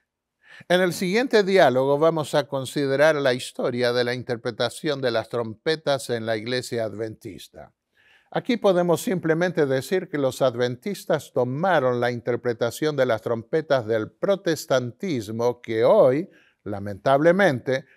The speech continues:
los protestantes han abandonado. Hay muchas razones por las que el protestantismo abandonó la interpretación historicista.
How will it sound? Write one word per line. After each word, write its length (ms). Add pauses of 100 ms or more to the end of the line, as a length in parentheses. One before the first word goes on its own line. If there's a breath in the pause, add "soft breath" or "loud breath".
(100)
los 260
protestantes 1080
han 400
abandonado. 960 (760)
Hay 160
muchas 380
razones 580
por 180
las 240
que 220
el 160
protestantismo 1120
abandonó 840
la 160
interpretación 880
historicista. 960